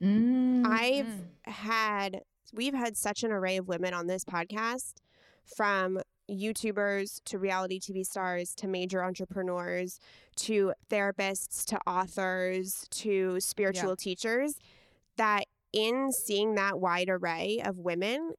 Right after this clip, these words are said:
Speaker 2: uh, from what my lens used to be like, which is categorize this woman as this and categorize this woman as this,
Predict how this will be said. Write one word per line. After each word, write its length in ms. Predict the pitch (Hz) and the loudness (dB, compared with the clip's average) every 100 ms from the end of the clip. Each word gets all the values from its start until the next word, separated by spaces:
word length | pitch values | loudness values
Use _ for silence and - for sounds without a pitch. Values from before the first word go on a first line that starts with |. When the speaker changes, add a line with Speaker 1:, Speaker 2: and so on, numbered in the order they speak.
| _ _ - | _ _ -14
Speaker 2:
uh, 60 | - _ _ _ _ _ _ _ 208 | -14 _ _ _ _ _ _ _ -12
from 380 | - 226 208 190 _ | -2 -2 -2 -10 _
what 340 | 196 196 220 - | -10 0 0 0
my 240 | 208 208 202 | -2 -2 -2
lens 360 | 190 190 190 | -2 -2 -2
used 200 | 185 190 | -2 -4
to 80 | 233 | -2
be 160 | 240 262 | -2 -2
like, 180 | 294 | -2
which 140 | 214 202 | -2 -2
is 120 | 190 | -4
categorize 540 | - 170 180 196 202 208 | -4 -2 -2 -2 -2 -2
this 200 | 208 - | -2 -2
woman 200 | 220 226 | -2 -2
as 120 | 226 | -2
this 300 | 262 180 - | -4 -4 -8
and 120 | 196 185 | -10 -6
categorize 480 | 175 180 202 202 | -4 -2 -2 -4
this 180 | 196 196 | -4 -6
woman 180 | 208 208 | -4 -2
as 100 | 202 | -2
this, 320 | 233 208 190 | 0 0 -2